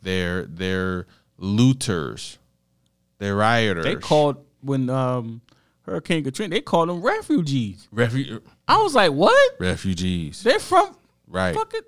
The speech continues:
Speaker 2: they from New Orleans? What?
Speaker 1: Right.
Speaker 2: Yo, come
Speaker 1: Right.
Speaker 2: on, man. Stop, son.
Speaker 1: But
Speaker 2: Like,
Speaker 1: when,
Speaker 2: that's
Speaker 1: but,
Speaker 2: crazy.
Speaker 1: but when people who have a connection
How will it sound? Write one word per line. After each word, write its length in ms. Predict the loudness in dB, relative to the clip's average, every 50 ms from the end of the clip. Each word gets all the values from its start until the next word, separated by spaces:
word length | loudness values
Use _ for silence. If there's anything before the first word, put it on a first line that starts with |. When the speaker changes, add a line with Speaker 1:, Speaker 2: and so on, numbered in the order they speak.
| _ _ _
Speaker 2:
they 100 | -6 -6
from 180 | -4 -6 -8 -6
New 160 | 0 4 4
Orleans? 340 | 4 4 4 0 -4 -6 -10
What? 140 | -12 -14 -14 _ -6
Speaker 1:
Right. 300 | -4 -4 -4 -4 -6 -2
Speaker 2:
Yo, 260 | 0 2 4 2 2
come 120 | 2 2
Speaker 1:
Right. 120 | 2 2 2
Speaker 2:
on, 140 | 0 -2 -4
man. 180 | -4 -6 -6 -6
Stop, 340 | -6 -2 0 0 0 -2 -4
son. 200 | -6 -8 -2 0
Speaker 1:
But 60 | 2
Speaker 2:
Like, 80 | 4 4
Speaker 1:
when, 100 | 4 4
Speaker 2:
that's 200 | 4 2 -2 -6 -12 -18 -14 -4
Speaker 1:
but, 140 | 0 0 2
Speaker 2:
crazy. 380 | 2 2 2 0 -2 -4 -8 -12 -18 _
Speaker 1:
but 200 | -4 -4 -2 0
when 280 | 0 2 2 2 0
people 640 | 0 0 0 0 0 0 0 -2 0 0 0 -2 -4 -10 _ _
who 180 | -4 -2 -2
have 320 | 0 0 0 0 0 0 -2
a 80 | -4
connection 840 | -4 -6 -6 -4 -2 -2 -2 -2 -4 -8 -8 -8 -8 -8 -10 -12 -14